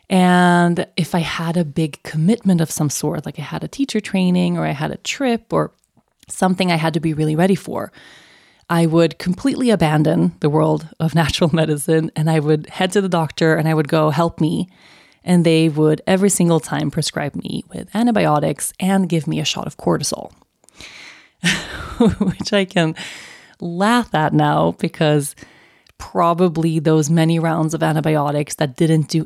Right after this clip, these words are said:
anything for the reason I was ill, it was, it, at all. It was just pointless, pointless over prescriptions of antibiotics that I would take because I was desperate is one of the reasons I got so very ill in the end. I had a,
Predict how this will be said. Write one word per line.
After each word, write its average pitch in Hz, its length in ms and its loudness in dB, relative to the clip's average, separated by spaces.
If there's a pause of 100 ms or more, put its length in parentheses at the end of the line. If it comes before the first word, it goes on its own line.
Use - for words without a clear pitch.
(120)
anything 170 720 0
for 147 220 -4
the 147 260 2
reason 170 460 2
I 143 100 -2
was 156 180 -4
ill, - 380 -6 (440)
it 156 120 0
was, 151 280 -2 (120)
it, - 240 -6
at 160 120 0
all. - 360 -2 (120)
It 165 80 -2
was 156 180 2
just - 380 -4
pointless, 175 720 -2 (240)
pointless 170 640 0
over 151 440 2 (160)
prescriptions - 840 -2
of 147 320 -2 (100)
antibiotics 147 600 -2
that - 120 -4
I 156 100 -4
would 185 160 0
take - 220 -4
because - 280 -8
I 143 40 -6
was 143 160 -6
desperate - 640 -10 (1000)
is 180 160 2
one 180 120 6
of 180 80 6
the 175 80 4
reasons 170 440 2
I 160 100 -2
got 156 240 -2
so 165 600 4
very 147 340 -2
ill 160 260 -6
in 147 140 -4
the 147 120 -6
end. - 320 -8
I 143 60 -8
had 139 240 -6
a, 143 280 -6